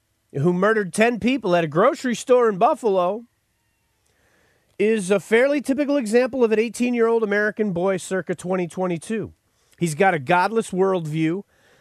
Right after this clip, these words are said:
uh, marijuana, divorced parents, and a public school education. Now, I don't know any of these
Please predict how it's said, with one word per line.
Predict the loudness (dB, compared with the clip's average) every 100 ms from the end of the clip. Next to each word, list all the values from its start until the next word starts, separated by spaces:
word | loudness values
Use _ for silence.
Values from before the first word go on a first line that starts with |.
| _
uh, | 0 0 0
marijuana, | 0 2 2 2 2 0 0 -2 -2
divorced | -2 2 0 0 -4
parents, | 0 2 2 -2
and | -4
a | -2
public | 0 0 -2
school | -6 -4 0
education. | 0 -2 -10 -10 -10 -14 _ _ _ _ _ _ _ -6
Now, | -2 0 0 -4 _ 0
I | 2
don't | 4 2 0
know | 2 2 4 0 -2 -6 -12 _ _ 0
any | 2 2
of | 0 0
these | -2